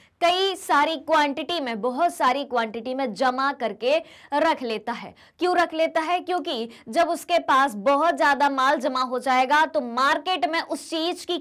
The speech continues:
कमी हो जाएगी और जिस चीज़ की कमी होती है उसकी महंगाई जो है तेज़ी से बढ़ती जाती है। ठीक है, क्योंकि चीज़ की, चीज़ कम है लेकिन उस वस्तु की, उस चीज़ की डिमांड ज़्यादा है।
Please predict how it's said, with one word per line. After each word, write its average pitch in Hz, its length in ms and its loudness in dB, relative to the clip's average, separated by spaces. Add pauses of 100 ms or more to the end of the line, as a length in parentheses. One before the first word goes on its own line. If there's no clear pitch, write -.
कमी 320 280 0
हो 339 160 0
जाएगी 330 440 -2 (280)
और 285 100 4
जिस 262 280 -4
चीज़ 370 340 -2
की 370 220 -2
कमी 339 340 0
होती 311 320 -4
है 339 80 4
उसकी 320 340 0
महंगाई 285 600 0
जो 226 160 -4
है 247 160 -4
तेज़ी 220 320 -6
से 247 140 -4
बढ़ती 240 340 -4
जाती 277 320 0
है। 330 140 -12 (560)
ठीक 359 140 -4
है, 254 80 0 (240)
क्योंकि 339 240 -4
चीज़ 311 360 -4
की, 370 180 -6
चीज़ 320 420 -4
कम 349 280 0
है 339 240 0
लेकिन 294 380 -2
उस 320 160 -6
वस्तु 294 380 -2
की, 302 140 -6
उस 311 160 -8
चीज़ 294 260 -6
की 285 140 -4
डिमांड 254 480 0
ज़्यादा 285 320 2
है। 320 180 -10